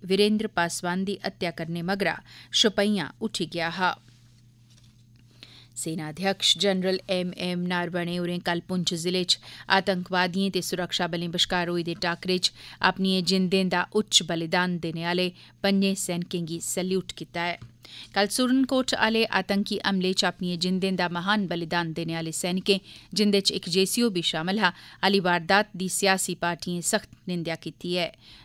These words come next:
ਜੰਮੂ ਸ਼ਹਿਰ 'ਚ ਵੀ ਸੁਰੱਖਿਆ ਬਲਾਂ ਪਰ ਹੋਏ ਦੇ ਇਸ ਆਤੰਕੀ ਹਮਲੇ ਖਿਲਾਫ ਪਾਕਿਸਤਾਨ ਵਿਰੋਧੀ ਪ੍ਰਦਰਸ਼ਨ ਕੀਤੇ ਗਏ। ਆਤੰਕਵਾਦੀਆਂ ਦੇ ਇਸ ਕਾਇਰਾਨਾ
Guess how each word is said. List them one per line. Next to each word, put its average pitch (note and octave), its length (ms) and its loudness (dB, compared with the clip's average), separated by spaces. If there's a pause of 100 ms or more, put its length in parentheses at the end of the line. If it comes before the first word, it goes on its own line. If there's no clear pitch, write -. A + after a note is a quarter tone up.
ਜੰਮੂ G3 240 4
ਸ਼ਹਿਰ G3 300 4
'ਚ F#3+ 100 -6
ਵੀ F#3 60 -4
ਸੁਰੱਖਿਆ F3 420 -4
ਬਲਾਂ E3+ 220 -4
ਪਰ E3+ 180 -6
ਹੋਏ F3 120 -2
ਦੇ E3+ 140 -4
ਇਸ - 180 -8
ਆਤੰਕੀ F3 500 -4 (100)
ਹਮਲੇ E3+ 180 -6
ਖਿਲਾਫ F#3 400 0 (320)
ਪਾਕਿਸਤਾਨ G#3 580 4
ਵਿਰੋਧੀ E3+ 360 -4
ਪ੍ਰਦਰਸ਼ਨ F3 500 0
ਕੀਤੇ E3 300 -8
ਗਏ। F3+ 200 -4 (440)
ਆਤੰਕਵਾਦੀਆਂ A3 720 8
ਦੇ A3+ 100 2
ਇਸ G3+ 240 0
ਕਾਇਰਾਨਾ F#3+ 580 2